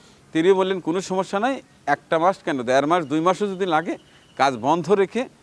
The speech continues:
ওয়ালটা আবার শুকান।" যাই হোক, এক মাস পরে মোটামুটি ওয়ালটা শুকিয়ে যাওয়ার কারণে আমি কালারের কাজটা লাগিয়ে দিয়েছি। ইনশাল্লাহ ভিতরে অফ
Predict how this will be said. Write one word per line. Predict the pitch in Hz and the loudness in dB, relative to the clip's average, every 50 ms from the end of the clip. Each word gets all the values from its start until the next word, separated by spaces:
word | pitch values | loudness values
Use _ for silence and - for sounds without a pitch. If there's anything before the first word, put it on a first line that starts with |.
| _ _ _ - | _ _ _ -2
ওয়ালটা | - 131 139 139 127 139 | 2 2 2 4 4 2
আবার | 127 123 123 120 | 4 4 2 0
শুকান।" | - - 151 127 120 101 92 - - _ - | -2 -6 -6 -6 -6 -10 -10 -14 -20 _ -2
যাই | 127 220 247 | 0 2 2
হোক, | 226 - | 2 -2
এক | 214 170 151 - | -2 -4 -2 -2
মাস | 170 170 165 | -2 -6 -6
পরে | - - 160 165 214 311 - _ _ _ _ _ _ - | -4 -6 -4 -4 -4 -6 -8 _ _ _ _ _ _ -8
মোটামুটি | 131 135 147 143 143 139 131 147 | -6 -4 -4 -4 -4 -4 -2 0
ওয়ালটা | 139 131 135 131 143 135 135 _ - _ _ _ _ _ - | 0 0 0 -2 -8 -10 -10 _ -20 _ _ _ _ _ -14
শুকিয়ে | - 151 147 180 175 | -14 -8 -4 -4 -2
যাওয়ার | 165 180 175 160 | 0 -2 -2 -2
কারণে | - 170 165 175 196 247 330 330 - _ _ _ _ _ _ _ _ | -4 -6 -6 -6 -6 -8 -10 -12 -16 _ _ _ _ _ _ _ _
আমি | - - 127 127 127 123 117 - _ - | -10 -8 -6 -6 -6 -8 -10 -14 _ -4
কালারের | 143 135 131 127 127 120 | -4 -2 -2 -2 -6 -6
কাজটা | - 131 123 - - 139 127 120 123 - _ _ - | -8 -10 -12 -10 -8 -8 -8 -8 -10 -18 _ _ -14
লাগিয়ে | 120 123 131 127 117 127 135 | -8 -4 -4 -4 -4 -4 -6
দিয়েছি। | 127 139 156 170 165 - 196 214 220 - _ _ _ _ - _ - | -6 -4 -6 -6 -6 -8 -12 -12 -12 -14 _ _ _ _ -20 _ -16
ইনশাল্লাহ | - 131 - 170 165 175 175 | -16 -10 -6 -4 -2 -2 -4
ভিতরে | 151 127 156 151 175 165 170 170 160 - - - | -4 -6 -8 -8 -6 -6 -6 -8 -8 -12 -16 -10
অফ | 120 131 147 151 | -4 -2 -2 -2